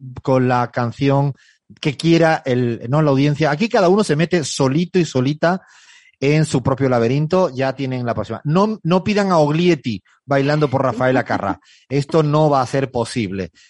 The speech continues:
Speaker 1: Pero bueno, lo de Cris, quién sabe, quién sabe. A ver, sigue, sigue. Cuéntanos
Speaker 2: Vamos a ver,
Speaker 1: cositas de,
Speaker 2: sí,
Speaker 1: de su
Speaker 2: podemos
Speaker 1: vida
Speaker 2: apostar.
Speaker 1: personal. <laughs>
Speaker 2: Bueno, hay, hay una cosa que, mm, llamó mucho la atención en los medios cuando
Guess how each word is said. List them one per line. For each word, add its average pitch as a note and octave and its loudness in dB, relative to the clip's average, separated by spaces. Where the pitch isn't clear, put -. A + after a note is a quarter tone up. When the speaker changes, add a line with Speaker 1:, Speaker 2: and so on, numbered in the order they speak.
Speaker 1:
Pero B2+ 2
bueno, A#2+ -2
lo A2+ -4
de A2+ 0
Cris, C#3 -2
quién A2+ -6
sabe, G2 -6
quién F#2 -6
sabe. G#2+ -2
A A#2 0
ver, A#2+ 0
sigue, D#3+ 2
sigue. D#3+ 2
Cuéntanos C4+ 4
Speaker 2:
Vamos C4 4
a A#3 4
ver, A#3+ 2
Speaker 1:
cositas F3+ 0
de, D#3 2
Speaker 2:
sí, A#2+ -6
Speaker 1:
de - -2
su D4+ 4
Speaker 2:
podemos F4 6
Speaker 1:
vida F3+ 6
Speaker 2:
apostar. D#3 2
Speaker 1:
personal. A#2+ 0
<laughs> - -8
Speaker 2:
Bueno, A#3+ -2
hay, D4 0
hay D#4 0
una E4+ -4
cosa D#4 -4
que, G#3+ -6
mm, - -8
llamó A3+ 0
mucho C4 0
la G#3+ -4
atención A3+ -8
en C4+ -4
los C4+ -4
medios B3+ -6
cuando G#3 -6